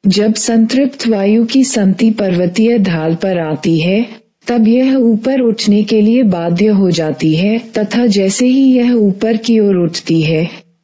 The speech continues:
ये फैलती है, तापमान गिर जाता है तथा आर्द्रता संघनित हो जाती है। इस प्रकार की वर्षा का मुख्य गुण है कि पवनाभिमुख ढाल पर सबसे अधिक वर्षा होती है।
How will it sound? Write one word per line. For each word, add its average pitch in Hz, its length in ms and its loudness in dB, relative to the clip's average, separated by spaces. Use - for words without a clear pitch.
ये 220 180 4
फैलती 185 560 0
है, 180 240 0
तापमान 233 560 0
गिर 220 200 2
जाता 190 380 -2
है 196 280 0
तथा 233 380 -2
आर्द्रता 208 680 -2
संघनित 175 720 0
हो 175 100 2
जाती 147 440 -2
है। 139 400 -4
इस 247 200 0
प्रकार 254 520 -2
की 277 180 0
वर्षा 208 480 -2
का 247 180 0
मुख्य 202 420 2
गुण 196 260 2
है 180 240 0
कि 220 200 -2
पवनाभिमुख 214 920 2
ढाल 165 320 -2
पर 208 180 -2
सबसे 233 500 -2
अधिक 208 420 0
वर्षा 175 360 -2
होती 156 420 -2
है। 147 380 -4